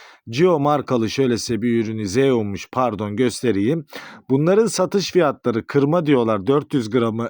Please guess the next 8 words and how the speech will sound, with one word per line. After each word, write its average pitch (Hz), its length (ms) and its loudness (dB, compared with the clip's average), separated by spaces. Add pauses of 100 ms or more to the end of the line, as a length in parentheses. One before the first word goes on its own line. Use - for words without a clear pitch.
elli 127 320 0
dokuz 117 420 -2
lira 101 380 0
elli 85 340 -10
kuruş. 147 460 2
Şöyle 104 220 -4
devam 110 380 0
ediyoruz. 156 520 2